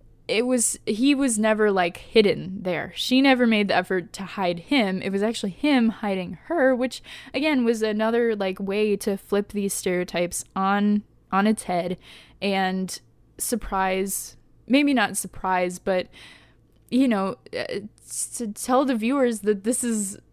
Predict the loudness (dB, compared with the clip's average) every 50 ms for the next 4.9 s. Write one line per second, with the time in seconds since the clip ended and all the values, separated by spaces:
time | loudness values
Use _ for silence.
0 | _ _ _ _ _ _ _ _ -2 0 2 4 4 2 4 4 2 0 0 0
1 | -4 -4 -4 -2 0 -2 -2 -2 -2 0 0 2 4 4 4 4 4 4 4 2
2 | 2 2 2 0 0 0 0 -2 -2 -4 -10 -14 -16 -20 -20 -20 -20 -20 -20 -20
3 | -20 _ -18 -2 2 2 2 4 2 -2 -4 -6 -8 -12 -16 -18 -12 -4 -2 0
4 | 0 0 0 0 0 0 0 0 -2 -2 -4 -2 2 2 2 2 0